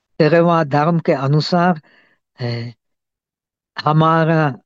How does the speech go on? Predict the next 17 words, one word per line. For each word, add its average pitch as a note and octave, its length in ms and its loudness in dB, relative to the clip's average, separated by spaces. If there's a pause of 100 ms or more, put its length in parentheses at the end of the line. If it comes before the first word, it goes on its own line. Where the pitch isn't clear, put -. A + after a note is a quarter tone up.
(800)
इस F#3 280 2
जीवन F3 600 2
का D3 380 -2 (1200)
भवंगा E3 720 2
के C3+ 580 -4 (1600)
आलंबन E3 680 4 (400)
ये F3+ 340 4 (300)
हमारा, E3+ 640 0 (720)
ए, A#2+ 640 -2 (380)
पिछले F3+ 640 2 (140)
जीवन D#3+ 560 2
का F#3 340 0
अंतिम F#3 680 4 (380)
चितावीति D#3+ 720 2
का E3+ 140 -2
आलंबन C#3 640 0
है, - 240 -16